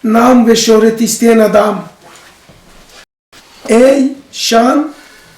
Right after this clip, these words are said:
şö-, şeref, nam, şöhret. Dört. İsteyen adam. Zannetmeyin ha, lafı güz-, güzaf olarak söyledi. Şan ayrıdır,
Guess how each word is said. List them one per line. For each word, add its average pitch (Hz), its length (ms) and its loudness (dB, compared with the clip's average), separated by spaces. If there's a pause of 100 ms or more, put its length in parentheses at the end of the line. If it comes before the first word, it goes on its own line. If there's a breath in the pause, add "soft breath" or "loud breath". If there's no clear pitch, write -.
(180 loud breath)
şö-, 233 500 -2
şeref, 233 520 -2 (600)
nam, 240 500 -2
şöhret. 208 680 -2 (180)
Dört. 220 300 -4 (2000)
İsteyen 254 420 0
adam. 214 400 -4 (1300 loud breath)
Zannetmeyin 226 640 -2
ha, 190 260 -6 (440)
lafı 285 260 -4
güz-, 202 380 -6
güzaf 214 360 -2
olarak 208 340 -6
söyledi. 170 420 -8 (220 loud breath)
Şan 220 300 0
ayrıdır, 214 680 -2